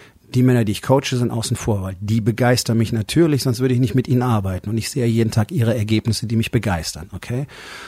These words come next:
Aber was ich, so wenn ich selber Geschäfte mache, das heißt, wenn ich eine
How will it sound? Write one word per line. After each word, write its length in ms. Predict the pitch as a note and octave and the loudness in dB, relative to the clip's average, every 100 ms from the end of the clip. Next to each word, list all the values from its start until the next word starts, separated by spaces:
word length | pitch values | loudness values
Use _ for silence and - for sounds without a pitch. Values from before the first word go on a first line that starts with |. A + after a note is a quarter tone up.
| - | -10
Aber 200 | - B2 | 2 4
was 160 | B2+ B2+ | 6 4
ich, 200 | C3 - _ _ | 2 -2 _ _
so 200 | - B2+ | -6 0
wenn 120 | C#3 | 2
ich 160 | E3 - | 2 0
selber 360 | D#3+ D3+ D3 C3+ | 2 4 4 2
Geschäfte 480 | B2 - A#2 - | 0 0 -2 -2
mache, 220 | G2 F#2+ A#2 | -8 -6 -6
das 120 | - | -4
heißt, 260 | A#2+ - | -4 -4
wenn 120 | A#2 A2+ | -4 -4
ich 180 | G2 | -6
eine 280 | - A2 G2+ | -8 -8 -8